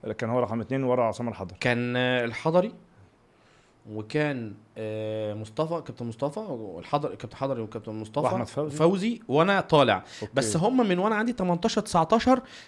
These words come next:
Speaker 2: عارفين ان بعد ثلاث سنين امير هو ده هيبقى موجود. ما-، مكان مين؟
Speaker 1: ما حدش عارف.
Speaker 2: ما حدش عارف.
Speaker 1: بالظبط، فاهم.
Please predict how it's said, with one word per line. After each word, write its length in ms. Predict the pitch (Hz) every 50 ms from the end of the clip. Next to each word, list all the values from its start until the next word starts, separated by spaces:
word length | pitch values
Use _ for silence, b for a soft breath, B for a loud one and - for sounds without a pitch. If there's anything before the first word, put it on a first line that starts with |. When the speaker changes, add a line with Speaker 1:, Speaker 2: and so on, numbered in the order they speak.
| B B _ _ _ _ _ _ _ -
Speaker 2:
عارفين 340 | 123 143 143 - - 220 226
ان 120 | 220 196
بعد 280 | 165 180 185 196 175 170
ثلاث 300 | - 208 214 214 214 -
سنين 280 | 190 185 208 240 - -
امير 320 | 147 151 156 180 214 233 190
هو 220 | 156 175 180 190
ده 240 | 180 202 247 294 - - - _ _ _ _ _ -
هيبقى 240 | - 147 143 135 143
موجود. 420 | 143 139 135 139 139 123 101 98 - -
ما-، 160 | 135 147 147 - -
مكان 400 | 123 131 147 147 - 185 208 247
مين؟ 220 | 233 254 277 262 - -
Speaker 1:
ما 120 | 123 113
حدش 220 | 113 143 110 -
عارف. 180 | 110 107 98 92
Speaker 2:
ما 60 | -
حدش 140 | - - -
عارف. 180 | 101 87 - - - -
Speaker 1:
بالظبط، 380 | 107 95 87 101 90 - -
فاهم. 200 | - - 117 95